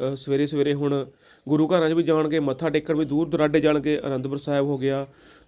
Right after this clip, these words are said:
ਕੀਰਤਪੁਰ ਸਾਹਿਬ ਹੋ ਗਿਆ, ਫਤਿਹਗੜ੍ਹ ਸਾਹਿਬ ਹੋ ਗਿਆ, ਚਮਕੌਰ ਸਾਹਿਬ ਹੋ ਗਿਆ, ਇਹਨਾਂ ਵਿੱਚ ਤੁਸੀਂ ਜਦੋਂ ਸਫ਼ਰ ਕਰੋਗੇ ਤਾਂ ਸਵੇਰੇ ਸਵੇਰੇ ਤੁਹਾਨੂੰ ਧੁੰਦ ਦੇਖਣ ਨੂੰ ਮਿਲੂਗੀ,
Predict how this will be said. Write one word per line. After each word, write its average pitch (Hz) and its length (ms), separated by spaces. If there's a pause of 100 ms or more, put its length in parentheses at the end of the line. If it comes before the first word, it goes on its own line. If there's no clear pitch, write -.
ਕੀਰਤਪੁਰ 151 340
ਸਾਹਿਬ 151 260
ਹੋ 147 140
ਗਿਆ, 139 280 (840)
ਫਤਿਹਗੜ੍ਹ 151 420
ਸਾਹਿਬ 147 260
ਹੋ 147 100
ਗਿਆ, 143 180
ਚਮਕੌਰ 143 360
ਸਾਹਿਬ 147 240
ਹੋ 147 120
ਗਿਆ, 147 200 (340)
ਇਹਨਾਂ 196 180
ਵਿੱਚ 208 140
ਤੁਸੀਂ 190 220
ਜਦੋਂ 190 160
ਸਫ਼ਰ 180 340
ਕਰੋਗੇ 170 320
ਤਾਂ 196 80
ਸਵੇਰੇ 165 320
ਸਵੇਰੇ 165 220
ਤੁਹਾਨੂੰ 170 200
ਧੁੰਦ 143 340
ਦੇਖਣ 143 300
ਨੂੰ 156 80
ਮਿਲੂਗੀ, 175 380